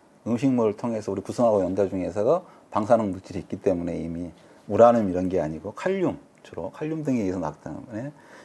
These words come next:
옆 사람과 몇 시간 동안 붙어 자고 있으면 이 정도의 피폭 산답니다. 엑스레이는 사실은 약해요, 굉장히. 뭐 찍은 건. 비행기 타면 일 밀리시버트 권고치고, 일본, 호주 이렇게처럼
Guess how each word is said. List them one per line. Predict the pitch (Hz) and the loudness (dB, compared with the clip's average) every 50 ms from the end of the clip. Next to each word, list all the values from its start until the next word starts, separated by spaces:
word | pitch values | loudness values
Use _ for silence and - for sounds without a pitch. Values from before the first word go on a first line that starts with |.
| - _ - | -10 _ 0
옆 | 98 98 | 0 2
사람과 | - 131 135 127 120 117 104 98 | 6 8 8 8 8 6 2 2
몇 | 92 110 | 2 0
시간 | - - 117 104 | -2 -2 -2 0
동안 | 101 104 95 | 0 0 -2
붙어 | - - - - 104 | -2 -4 -4 -2 -2
자고 | - - 87 87 90 | -2 0 -2 -2 -2
있으면 | - - 92 95 98 87 | -4 -6 -8 -6 -6 -4
이 | 85 | -4
정도의 | 92 98 95 90 95 87 82 | -2 -2 -2 -2 -2 -4 -4
피폭 | - - - - | -6 -8 -12 -10
산답니다. | - - 80 82 80 80 76 73 - - - _ _ _ _ _ _ _ _ - _ _ _ _ _ _ - - _ - - - - _ - | -8 -6 -6 -6 -6 -8 -8 -12 -16 -20 -20 _ _ _ _ _ _ _ _ -20 _ _ _ _ _ _ -20 -20 _ -20 -20 -20 -18 _ -8
엑스레이는 | - - - - 143 143 131 127 - - 139 160 185 185 - | -8 -4 0 4 6 6 6 4 0 0 0 0 0 0 -4
사실은 | - 143 143 156 143 135 123 - - _ _ _ _ _ - - | -6 -4 -2 0 0 0 0 -2 -10 _ _ _ _ _ -4 -2
약해요, | 90 - - - - 147 127 113 - | -2 -2 0 2 6 6 6 6 4
굉장히. | - 92 85 - 95 87 87 87 107 | 2 -6 -4 -2 -4 -4 -2 -4 -4
뭐 | 143 151 104 95 | -4 -6 -6 -8
찍은 | - - 101 87 80 | -8 -8 -8 -8 -8
건. | 80 82 95 123 165 190 - - - - - - - - _ _ | -6 -6 -6 -6 -6 -8 -14 -20 -20 -20 -20 -20 -20 -20 _ _
비행기 | - - 135 156 165 | 2 4 4 4 4
타면 | 160 - 160 156 151 151 156 170 175 - - _ _ _ _ _ _ _ _ _ _ - - | 2 2 4 6 6 6 6 4 0 -12 -18 _ _ _ _ _ _ _ _ _ _ -8 -6
일 | 85 90 98 | -2 -2 0
밀리시버트 | 107 110 107 - - 104 95 - | 0 0 0 0 0 0 0 0
권고치고, | - 80 80 82 87 82 - - - - 80 82 110 143 196 - - _ _ _ - _ _ _ _ - - - - - - - - - - - _ - | -2 -6 -2 -2 -4 -4 -6 -12 -8 -6 -2 -2 -2 -2 -4 -6 -16 _ _ _ -20 _ _ _ _ -20 -20 -20 -20 -20 -20 -20 -20 -20 -20 -20 _ -4
일본, | 113 110 113 127 127 147 156 143 | 0 2 2 4 8 8 8 6
호주 | 139 - 180 175 170 170 147 110 92 90 - | 6 2 -2 -2 0 0 0 2 0 -2 -2
이렇게처럼 | 98 101 101 - 98 - - 98 98 92 90 90 90 90 90 87 85 87 87 85 | -4 -4 -2 -2 -4 -2 -2 -2 -2 -2 -2 -4 -4 -6 -6 -6 -6 -8 -10 -10